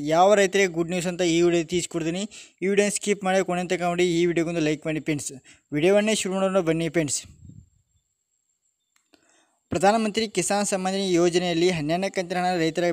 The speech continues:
ಬ್ಯಾಂಕ್ ಖಾತೆಗೆ ಜಮಾವಣೆ ಆಗಿದೆ ಫ್ರೆಂಡ್ಸ್. ಆದರೆ ಇನ್ನು ಕೆಲವು ರೈತರಿಗೆ ಹಣ ಕೂಡ ಬಂದಿಲ್ಲ ಫ್ರೆಂಡ್ಸ್. ಅಂಥ ರೈತರಿಗೆ ಒಂದು ಗುಡ್ ನ್ಯೂಸ್ ಅಂತ ಹೇಳ್ಬೋದು ಫ್ರೆಂಡ್ಸ್.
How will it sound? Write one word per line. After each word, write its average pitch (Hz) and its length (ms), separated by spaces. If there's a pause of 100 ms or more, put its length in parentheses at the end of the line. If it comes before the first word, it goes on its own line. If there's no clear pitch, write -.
ಬ್ಯಾಂಕ್ 156 220
ಖಾತೆಗೆ 156 360 (480)
ಜಮಾವಣೆ 185 520 (120)
ಆಗಿದೆ 165 280
ಫ್ರೆಂಡ್ಸ್. 160 240 (520)
ಆದರೆ 202 200 (140)
ಇನ್ನು 208 180 (540)
ಕೆಲವು 208 300
ರೈತರಿಗೆ 202 380
ಹಣ 185 260
ಕೂಡ 190 80 (160)
ಬಂದಿಲ್ಲ 165 360
ಫ್ರೆಂಡ್ಸ್. 156 240 (960)
ಅಂಥ 190 120 (300)
ರೈತರಿಗೆ 202 320 (220)
ಒಂದು 185 160 (100)
ಗುಡ್ 175 200
ನ್ಯೂಸ್ 185 220
ಅಂತ 165 100 (100)
ಹೇಳ್ಬೋದು 170 300
ಫ್ರೆಂಡ್ಸ್. 151 220